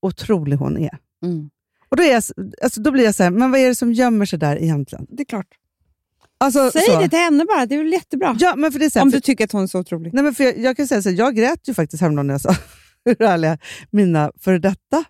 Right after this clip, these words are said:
Speaker 1: män hade
Speaker 2: Ja.
Speaker 1: varit på mors dag.
Speaker 2: Ja.
Speaker 1: Och så här, för jag fick liksom meddelanden av dem och de ringde och sa fina
Speaker 2: Ja.
Speaker 1: saker.
Speaker 2: Ja.
Speaker 1: Och det var li-, alltså, så här saker. Och då blir man ju jätte, jätteglad. Men det är ju direkt till mig.
Speaker 2: Han har det, precis.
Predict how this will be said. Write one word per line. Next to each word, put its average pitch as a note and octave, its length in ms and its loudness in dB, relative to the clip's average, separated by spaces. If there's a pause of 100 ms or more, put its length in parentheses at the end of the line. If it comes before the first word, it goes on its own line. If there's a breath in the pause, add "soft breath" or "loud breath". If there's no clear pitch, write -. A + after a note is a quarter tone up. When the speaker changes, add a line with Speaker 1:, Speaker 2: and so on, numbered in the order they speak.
(200)
Speaker 1:
män E3 280 2
hade D#3+ 100 4
Speaker 2:
Ja. G#4 100 4
Speaker 1:
varit D3+ 240 2
på E3 80 -6
mors C#3+ 260 0
dag. C3+ 220 -4
Speaker 2:
Ja. - 100 -2
Speaker 1:
Och - 80 2
så - 60 0
här, F3+ 100 -2
för A3 80 -2
jag B3+ 80 -4
fick E4 160 -6
liksom D4+ 240 -2
meddelanden C4 520 2
av A#3+ 80 -2
dem A#3+ 380 0
och A3+ 140 0 (380 loud breath)
de A#3+ 60 -4
ringde C4 160 2
och A#3 60 0
sa C4+ 80 -2
fina C#4 320 2
Speaker 2:
Ja. B3 40 2
Speaker 1:
saker. A3+ 500 0
Speaker 2:
Ja. A#3 60 4
Speaker 1:
Och A3 60 0
det A#3+ 60 0
var B3 80 2
li-, A#3 100 0
alltså, C#4 240 -2
så A#3 100 -2
här G3+ 60 0
saker. D#3 320 -4 (260 soft breath)
Och - 220 -8
då F4+ 120 2
blir A3+ 200 2
man E3 180 0
ju D#3+ 140 2
jätte, E3+ 320 -4
jätteglad. A#2 380 -8 (460)
Men G#3 500 2 (400)
det C#4+ 280 4
är C#4+ 40 4
ju A3+ 60 2
direkt F3+ 520 0
till F3+ 140 0
mig. C#4+ 200 2 (720)
Speaker 2:
Han A#3+ 140 2
har A#3+ 80 2
det, A3 200 0 (280)
precis. A3+ 520 0